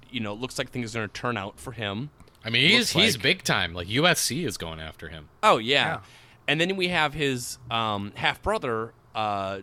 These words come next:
Speaker 1: Doughboy, played by Ice Cube, who's
Speaker 2: Oh,
Speaker 1: sort of like
Speaker 2: what a tr-,
Speaker 1: the
Speaker 2: like, what a performance by Ice Cube in this movie.
Speaker 3: Poor Doughboy. This
Speaker 1: Yeah.
Speaker 3: <laughs>
Speaker 1: Means well, and not really given a chance to,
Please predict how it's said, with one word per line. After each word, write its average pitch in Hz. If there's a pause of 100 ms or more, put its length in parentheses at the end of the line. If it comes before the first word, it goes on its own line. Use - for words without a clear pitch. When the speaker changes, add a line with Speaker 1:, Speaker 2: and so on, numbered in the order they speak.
Speaker 1:
Doughboy, 107
played 131
by 117
Ice 117
Cube, 101
who's -
Speaker 2:
Oh, -
Speaker 1:
sort 185
of 185
like 151
Speaker 2:
what 160
a 156
tr-, -
Speaker 1:
the 147
Speaker 2:
like, 117
what 135
a 127
performance 92
by 87
Ice 85
Cube 82
in 80
this 80
movie. 85
Speaker 3:
Poor 202 (160)
Doughboy. 107 (400)
This 113
Speaker 1:
Yeah. 101
Speaker 3:
<laughs> -
Speaker 1:
Means 214
well, 113 (800)
and 135
not 143
really 139
given 123
a 110
chance 104
to, 98